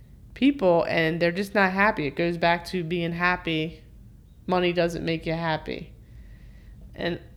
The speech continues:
and we talk about this. You have to make yourself happy. People can't make you happy.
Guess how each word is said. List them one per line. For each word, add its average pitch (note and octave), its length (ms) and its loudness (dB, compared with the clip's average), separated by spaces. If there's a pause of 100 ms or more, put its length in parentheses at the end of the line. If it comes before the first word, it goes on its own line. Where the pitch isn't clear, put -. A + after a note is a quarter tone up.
and F3 200 -4
we F#3+ 100 0
talk G3 320 2
about E3 280 0
this. D#3 200 -6
You G3+ 80 2
have F#3+ 120 0
to F#3 80 -6
make F3+ 260 -2
yourself E3+ 420 2
happy. G3+ 680 0 (160)
People A3 300 0
can't G3 420 -2
make D#3+ 320 -2
you G#3 120 -2
happy. A3+ 640 -2